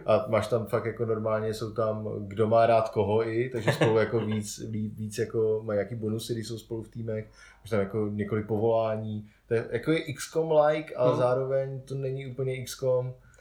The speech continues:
Speaker 2: Jediný, co, co, co, tak jako ten, ten systém těch tahů mi přijde, nebo ne divnej, ale musím se na to asi zvyknout. Že tam to vlastně funguje tak, že ty p-, prostě pustíš jako tah té postavy, že jo?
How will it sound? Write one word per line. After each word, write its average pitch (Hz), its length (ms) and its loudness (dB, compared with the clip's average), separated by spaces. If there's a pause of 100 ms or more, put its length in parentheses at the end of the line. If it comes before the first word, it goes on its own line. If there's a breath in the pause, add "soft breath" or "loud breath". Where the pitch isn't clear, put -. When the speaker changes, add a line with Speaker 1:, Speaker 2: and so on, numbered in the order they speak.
(240 soft breath)
Speaker 2:
Jediný, 135 240 2
co, 180 120 0
co, - 280 -2 (100)
co, 170 140 0 (120)
tak 147 140 -2
jako 147 160 0
ten, 180 120 0 (720)
ten 147 160 -4
systém 151 380 2
těch 170 200 -6
tahů 110 420 2
mi 135 120 -6
přijde, 143 400 -2
nebo 139 400 -2
ne 147 200 2
divnej, 139 340 2
ale 147 120 4
musím 139 160 -4
se 147 80 0
na 156 60 2
to 160 100 4
asi 165 140 2
zvyknout. 147 440 -2 (400 soft breath)
Že 139 60 2
tam 123 120 4
to 143 60 2
vlastně 139 200 2 (240)
funguje 139 260 2
tak, 131 180 2
že 139 100 -4
ty 139 80 -6
p-, 147 440 -4
prostě 143 240 -2
pustíš 139 380 -4
jako 139 160 0
tah 135 220 2
té 165 100 -4
postavy, 123 380 -2
že 127 80 -2
jo? 143 240 -4